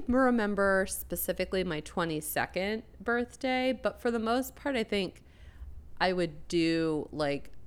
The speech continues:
I would call it Lizapalooza and do, like, a week-long celebration. So it would be usually a party on, like, that Friday or Saturday,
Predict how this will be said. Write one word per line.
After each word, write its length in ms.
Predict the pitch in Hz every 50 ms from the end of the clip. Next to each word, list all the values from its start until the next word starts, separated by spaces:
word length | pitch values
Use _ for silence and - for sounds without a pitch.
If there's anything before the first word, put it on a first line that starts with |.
| - - - - - - - -
I 60 | - 180
would 120 | 170 170
call 200 | - - 226 214
it 40 | 151
Lizapalooza 1120 | - 156 165 156 156 165 165 - - 160 135 139 139 135 139 156 160 175 170 175 170 - -
and 120 | 175 180
do, 160 | 151 139 - -
like, 260 | - 156 151 147 - - -
a 100 | - 139
week-long 840 | 147 147 156 143 143 - - - 156 151 147 143 139 135 139 131 -
celebration. 1120 | - - 151 139 139 135 - 127 120 123 147 156 - - 170 165 170 170 175 175 185 185
So 220 | - - 98 92
it 40 | 139
would 140 | 139 143 143
be 580 | - 143 143 143 143 143 139 139 135 - - - - -
usually 420 | 170 170 165 160 190 185 190 180
a 60 | 160
party 640 | - - - 165 143 139 131 127 135 135 139 135 123 -
on, 140 | 131 135 135
like, 180 | 131 131 143 -
that 200 | 127 131 127 -
Friday 400 | - - 123 127 131 131 131 127
or 140 | - 135 151
Saturday, 840 | - - - 127 - - 143 160 165 165 165 165 170 180 180 175